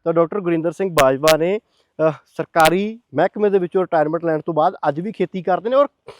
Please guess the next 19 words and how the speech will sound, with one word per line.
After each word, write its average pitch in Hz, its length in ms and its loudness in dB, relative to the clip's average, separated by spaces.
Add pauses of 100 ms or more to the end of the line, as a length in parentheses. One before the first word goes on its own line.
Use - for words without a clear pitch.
(140)
ਜਿਹੜੀ 226 160 0
ਚੰਗੀ 262 360 2
ਗੱਲ 175 220 4
ਹੈ, 143 160 4
ਆਪਣੀ 208 380 0
ਫਸਲ 214 320 -2 (180)
ਆਪ 165 340 4
ਬੀਜ 165 320 -10
ਕੇ, 202 200 2 (420)
ਆਪ 165 320 6
ਸੇਬ 190 260 0
ਤਿਆਰ 160 280 4
ਕਰਕੇ 165 440 -2
ਖੁਦ 277 200 2
ਮੰਡੀ 208 280 -2
ਲੈ 196 160 2
ਕੇ 175 120 -4
ਜਾਂਦੇ 160 320 -4
ਨੇ, 247 140 0